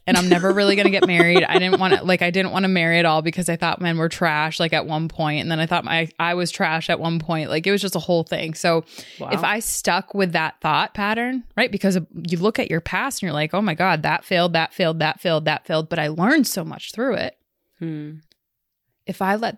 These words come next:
Speaker 1: that, all of that confirmation bias determine my future, instead of looking at,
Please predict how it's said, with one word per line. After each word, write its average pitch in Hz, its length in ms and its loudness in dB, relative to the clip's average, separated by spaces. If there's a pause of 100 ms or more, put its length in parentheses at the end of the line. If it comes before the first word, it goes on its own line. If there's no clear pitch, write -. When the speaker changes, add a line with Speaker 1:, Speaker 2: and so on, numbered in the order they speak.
Speaker 1:
that, 165 320 -2 (680)
all 214 280 0
of 180 160 -2
that 156 200 -4
confirmation 160 680 -8
bias - 480 -10 (160)
determine 170 480 -4
my 156 120 -8
future, - 280 -6
instead 190 400 -4
of 214 160 -2
looking 165 360 -4
at, 143 200 -8